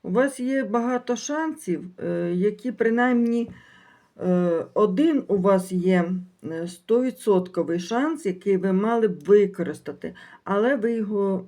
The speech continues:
чомусь не помічаєте. Тож сьо-, на цей час, на сьогодні контролюйте свої емоції, остерігайтеся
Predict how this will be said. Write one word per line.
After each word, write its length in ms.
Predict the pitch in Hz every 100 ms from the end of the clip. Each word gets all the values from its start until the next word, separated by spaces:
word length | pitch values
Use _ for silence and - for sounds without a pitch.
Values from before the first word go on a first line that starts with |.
| -
чомусь 400 | - 185 202 208
не 100 | 185
помічаєте. 960 | 180 170 170 170 170 160 156 156 165 175 185 - _ _ - _ _ _ _
Тож 500 | 226 240 233 - - _ _
сьо-, 360 | - 233 220 190
на 160 | 214
цей 220 | 208 214
час, 420 | 208 254 247 254 196
на 160 | 202
сьогодні 680 | 202 208 196 233 202 208 214 - _
контролюйте 680 | 220 220 247 262 277 269 196
свої 440 | 185 170 175 -
емоції, 640 | 180 185 208 202 - 175 175 180 - - -
остерігайтеся 880 | 196 220 220 220 240 247 214 190